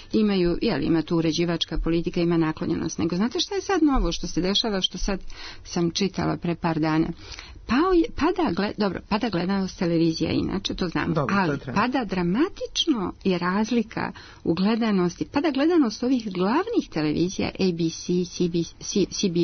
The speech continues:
Speaker 1: S, N B C, a raste gledanost kablovskih televizija. A sad,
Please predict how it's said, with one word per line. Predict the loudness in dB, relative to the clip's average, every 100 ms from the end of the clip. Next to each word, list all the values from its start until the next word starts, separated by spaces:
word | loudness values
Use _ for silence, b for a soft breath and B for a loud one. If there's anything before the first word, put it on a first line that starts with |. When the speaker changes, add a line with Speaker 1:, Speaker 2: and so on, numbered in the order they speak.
| 2
Speaker 1:
S, | 0 -4 B B B 0
N | 2
B | 2
C, | 0 0
a | 0 -2 0
raste | 0 2 0 -2 -2
gledanost | 0 2 4 2 2 -4
kablovskih | -2 2 2 0 0 2
televizija. | 2 2 2 0 -2
A | -4
sad, | -2 -4